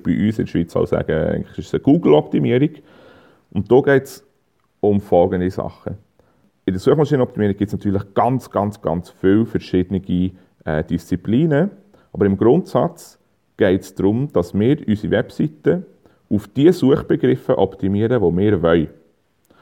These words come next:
Das kann jetzt zum Beispiel, also ich bringe immer das Beispiel von der Internettelefonie. Wenn ich jetzt ein Händler bin, wo, oder, oder eine Firma bin, wo, wo, wo, wo Firmen tut, äh, das Internettelefon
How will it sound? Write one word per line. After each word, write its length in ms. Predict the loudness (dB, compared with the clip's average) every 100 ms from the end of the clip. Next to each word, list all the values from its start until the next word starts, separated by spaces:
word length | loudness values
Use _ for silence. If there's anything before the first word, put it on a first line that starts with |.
| _ _ -6
Das 200 | -6 0
kann 140 | 2
jetzt 240 | 2 0
zum 140 | -4 -2
Beispiel, 320 | -2 -2 -4
also 160 | -4 -2
ich 60 |
bringe 260 | -2 0 0
immer 140 | 0
das 160 | -2 -4
Beispiel 340 | -4 -4 -4
von 140 | -2 -2
der 120 | -2
Internettelefonie. 920 | -2 -2 -2 0 0 -2 -2 -6 -6
Wenn 160 | -4 0
ich 200 | 0 2
jetzt 360 | -2 -4 -16 _ _ _
ein 140 | -6 -2
Händler 360 | -2 -2 -4
bin, 280 | 0 2 2 -2 -16 _ -20
wo, 680 | -8 0 4 6 4 2 -8 _ _ -10
oder, 240 | -8 -8
oder 140 | -10 -6 -6
eine 220 | -6 -4
Firma 340 | 0 2 2
bin, 200 | 2 4
wo, 160 | 4 4
wo, 260 | 2 0
wo, 240 | 0 0 -2 -10 -8
wo 100 | -6
Firmen 420 | 0 2 2 2 -2 0
tut, 400 | 0 0 -2 _ _ _ _
äh, 140 | -6 -6
das 260 | -8 _
Internettelefon 1300 | -2 -2 0 0 0 -4 -2 2 2 2 2 2 2